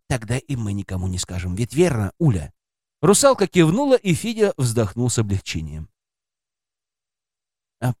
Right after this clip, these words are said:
простите, Ваше Величество, а может быть, вы знаете, кто эту охоту на меня организовал?» — спросила я, когда обед окончился, и пора было уже собираться домой.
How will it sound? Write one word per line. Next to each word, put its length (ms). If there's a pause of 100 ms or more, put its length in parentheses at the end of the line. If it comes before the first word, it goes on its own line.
простите, 560
Ваше 320
Величество, 680 (160)
а 120
может 320
быть, 160
вы 160
знаете, 500
кто 220
эту 220
охоту 480
на 100
меня 340
организовал?» — 760 (480)
спросила 560
я, 180
когда 220
обед 340
окончился, 640
и 140
пора 260
было 240
уже 220
собираться 420
домой. 380